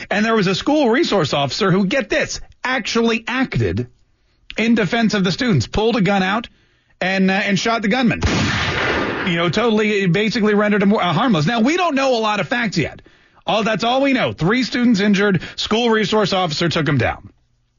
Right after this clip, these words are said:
We don't know if this student was, uh, carrying an A R fifteen. We don't know if this student had a handgun.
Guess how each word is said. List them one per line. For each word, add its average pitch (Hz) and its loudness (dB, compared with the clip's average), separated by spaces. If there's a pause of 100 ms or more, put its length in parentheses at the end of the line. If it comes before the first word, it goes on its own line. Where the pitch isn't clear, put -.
(120)
We 170 4
don't 202 0
know 185 0
if 175 -2
this 165 0
student 170 2
was, 135 0 (280)
uh, 117 -2
carrying 139 0
an 127 -2
A 135 0
R 127 2
fifteen. 214 -2 (680)
We 165 2
don't 180 0
know 151 0
if 147 -2
this 143 0
student 147 0
had 123 -2
a 90 -2
handgun. 254 0